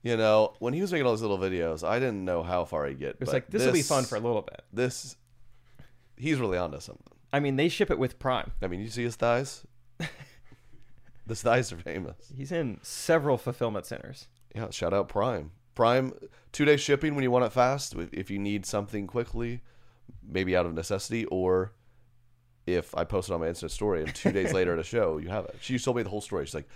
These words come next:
Speaker 1: "I ordered it, you know, Prime, shout out Prime," which you still don't have Prime?
Speaker 2: I finally do.
Speaker 1: Okay.
Speaker 2: Twenty twenty-two.
Speaker 1: I was about to yell at you.
Speaker 2: Yeah.
Speaker 1: And she was like, "I re-, rushed home from work to check my front porch,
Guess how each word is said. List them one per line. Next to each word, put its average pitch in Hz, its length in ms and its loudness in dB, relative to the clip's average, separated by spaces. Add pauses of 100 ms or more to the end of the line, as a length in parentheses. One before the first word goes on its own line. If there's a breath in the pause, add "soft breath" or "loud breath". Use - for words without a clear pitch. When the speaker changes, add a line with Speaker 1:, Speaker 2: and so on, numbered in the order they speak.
(160 loud breath)
Speaker 1:
"I 113 100 2
ordered 147 300 2
it, 156 160 0 (280 soft breath)
you 80 80 -8
know, 80 260 -8
Prime, 120 380 -2
shout 98 200 0
out 107 120 0
Prime," 120 440 -4 (200)
which 82 260 -6
you 90 80 -8
still 98 180 -2
don't 101 100 0
have 95 60 -8
Prime? 127 300 -4 (140)
Speaker 2:
I 123 80 -4
finally 120 240 0
do. 117 200 -2 (100)
Speaker 1:
Okay. - 220 -12 (120)
Speaker 2:
Twenty 113 200 -6
twenty-two. 117 300 -6
Speaker 1:
I 92 80 -8
was 76 120 -14
about 69 160 -12
to 73 80 -12
yell 65 140 -10
at - 60 -10
you. - 180 -14
Speaker 2:
Yeah. - 200 -10 (480 soft breath)
Speaker 1:
And 98 500 4 (540)
she - 180 -6
was 85 100 -4
like, 80 160 -6
"I 87 140 -4 (100)
re-, 95 280 0 (100)
rushed 113 360 0
home 123 200 2
from 117 160 -2
work 120 320 4
to 104 80 -8
check - 260 -4
my 107 120 -2
front 110 280 -4
porch, 113 460 -4